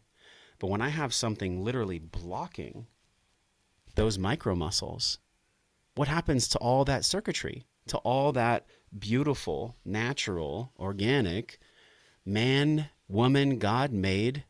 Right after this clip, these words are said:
circuitry? It goes away. So what's happening isn't just about us choking on our own carbon dioxide from a mask in front of our face. It's also a,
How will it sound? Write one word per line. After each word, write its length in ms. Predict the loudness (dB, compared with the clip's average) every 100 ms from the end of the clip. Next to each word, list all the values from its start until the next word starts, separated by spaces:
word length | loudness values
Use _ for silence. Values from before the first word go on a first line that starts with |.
| _
circuitry? 560 | -8 -6 -6 -6 -6 -8
It 80 | -2
goes 220 | 0 0
away. 340 | -2 -2 -4 -10 _ -20 -20 _ -6
So 420 | 0 2 2 -2 -14 _ _
what's 180 | -4 0
happening 380 | 2 4 6 6
isn't 220 | 6 4
just 200 | 0 -4
about 300 | 0 2 2
us 180 | 0 0
choking 480 | 0 2 2 2 0
on 140 | 0
our 140 | 0 0
own 140 | -2
carbon 300 | -2 -4 -2
dioxide 640 | -2 -2 -2 -2 -4 -6 -6
from 160 | -2
a 60 | 0
mask 400 | 0 0 -2 -4
in 100 | -6
front 200 | -6 -6
of 80 | -6
our 120 | -8
face. 380 | -8 -6 -6 -6 -14 -20 -16 -8
It's 160 | 0
also 440 | 2 4 6 6 4
a, 160 | 0